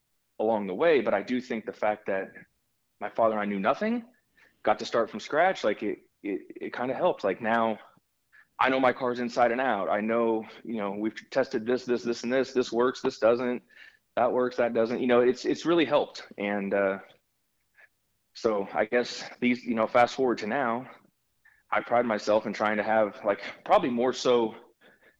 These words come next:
than driving well, I like to believe, like, I, I wanna put forth all the effort to have the best equipment I can have, period. Like, I, this sounds very arrogant from this perspective, but I have no doubt in my mind, anytime,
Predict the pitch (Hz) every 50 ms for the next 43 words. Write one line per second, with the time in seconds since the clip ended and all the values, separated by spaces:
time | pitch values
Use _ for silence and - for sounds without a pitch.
0 | _ _ - 120 113 98 101 104 110 147 170 135 98 90 82 85 85 90 104 139
1 | 147 - - _ - - - - - - - 120 127 131 131 127 123 - - 107
2 | 117 117 117 - 117 107 110 123 123 120 110 76 101 98 - - - _ _ _
3 | _ _ _ _ _ _ _ _ - - 120 135 - 123 139 151 160 156 135 -
4 | 151 123 110 - 135 123 110 - - 117 127 127 127 113 117 120 135 135 107 113
5 | 117 107 104 117 113 101 104 107 - - - - 104 85 98 95 92 - - 92
6 | - 90 98 - _ - 113 101 95 85 - 104 101 104 - 107 117 123 123 120
7 | 117 - - - - _ _ _ _ _ _ _ _ _ _ - 139 135 - -
8 | 135 131 131 117 117 123 127 127 123 113 127 135 131 147 147 147 - - - -
9 | 190 - _ _ _ _ _ _ _ _ _ _ _ _ _ _ - - 117 107
10 | 107 107 123 120 - 123 107 - - 143 139 - 175 160 123 - 117 107 - -
11 | - - - - - - - - 123 135 143 139 127 107 107 107 110 120 135 143
12 | 143 139 135 135 135 139 131 127 127 123 117 113 107 101 104 - _ _ _ _
13 | _ _ - 123 123 120 135 123